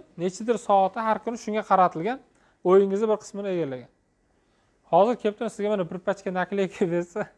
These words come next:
<laughs> "Nima bu?" deysiz-da. Ya'ni hayotingiz o'tarkan, o'tarkan motiv o'zgarar ekanda. Motivni hozirdan o'zgartirib qo'yish kerak, niyat qilib turib, kattaroq narsa.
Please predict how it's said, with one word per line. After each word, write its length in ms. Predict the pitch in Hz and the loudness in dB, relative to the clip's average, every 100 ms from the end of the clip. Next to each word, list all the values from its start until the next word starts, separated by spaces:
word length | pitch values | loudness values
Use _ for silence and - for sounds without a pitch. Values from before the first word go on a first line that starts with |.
| _ - | _ -10
<laughs> 100 | 202 - - _ - | -8 -8 -20 _ -8
"Nima 300 | 156 160 175 | -4 2 4
bu?" 120 | 220 185 | 4 0
deysiz-da. 640 | 208 165 143 196 302 165 - _ _ _ _ _ _ _ _ _ _ _ _ _ _ _ - | -4 -8 -10 -10 -8 -10 -12 _ _ _ _ _ _ _ _ _ _ _ _ _ _ _ -4
Ya'ni 280 | 165 202 247 220 _ _ _ - | 0 2 0 -2 _ _ _ -2
hayotingiz 580 | 180 196 202 214 202 190 _ _ _ _ _ _ | 4 4 4 -2 -12 -14 _ _ _ _ _ _
o'tarkan, 400 | 170 170 196 214 | -6 2 0 2
o'tarkan 380 | 202 196 196 208 | -2 0 -2 0
motiv 280 | 175 185 226 | 0 0 0
o'zgarar 360 | 202 185 160 131 | 0 0 -2 -4
ekanda. 440 | - 151 247 180 _ _ _ _ _ _ _ _ _ _ _ _ - | -10 -12 -10 -12 _ _ _ _ _ _ _ _ _ _ _ _ 0
Motivni 360 | 160 180 233 | 0 0 -2
hozirdan 400 | 214 220 247 247 | 4 4 4 0
o'zgartirib 400 | 226 208 190 156 | 0 0 -2 -4
qo'yish 200 | - 127 _ | -18 -20 _
kerak, 220 | 127 - - | -20 -20 -8
niyat 280 | 151 156 | 0 0
qilib 160 | - _ | -2 _
turib, 180 | 143 139 _ _ - | -20 -20 _ _ -10
kattaroq 400 | 170 - 165 131 | -6 0 0 0
narsa. 300 | 123 - | -6 -14